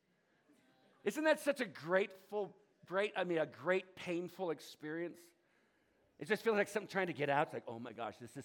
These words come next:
so fantastic." But it's like, "Oh my gosh, this," and if you ever said this, ladies, if you're, if you're in mixed company and guys there and you're just laughing like crazy, and ladies, if any of you ever say this, "Okay, stop, stop. If you don't stop, I'm gonna pee my pants."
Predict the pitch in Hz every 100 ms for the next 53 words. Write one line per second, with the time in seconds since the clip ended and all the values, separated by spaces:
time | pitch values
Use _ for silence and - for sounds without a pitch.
0 | - 127 - 113 - 117 95 - - _
1 | _ _ _ _ 175 175 185 226 294 320
2 | 320 311 285 254 - - 190 202 233 247
3 | 247 220 226 208 202 226 247 202 180 202
4 | 175 180 175 185 185 208 - 220 220 190
5 | 139 156 185 156 190 180 160 151 175 165
6 | 185 196 214 190 - 226 208 190 190 -
7 | - 180 180 196 214 233 190 196 226 220
8 | 214 196 202 175 - - - - 359 -
9 | - 202 185 - - 175 - - 202 285
10 | 285 254 233 220 208 - 214 185 202 170